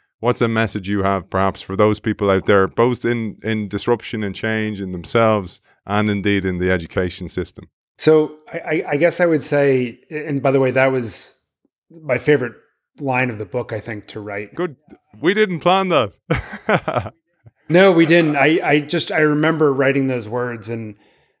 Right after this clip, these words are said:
Speaker 2: this notion of your daring dreams and, and not seeing a floor, but instead imagining a ceiling for every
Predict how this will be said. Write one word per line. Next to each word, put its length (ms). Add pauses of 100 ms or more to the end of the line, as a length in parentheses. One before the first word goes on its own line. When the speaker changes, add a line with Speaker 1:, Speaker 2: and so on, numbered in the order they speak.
(180)
Speaker 2:
this 200
notion 360
of 120
your 100
daring 440
dreams 500
and, 200
and 180
not 440
seeing 500
a 80
floor, 460
but 180
instead 360
imagining 520
a 60
ceiling 480
for 180
every 380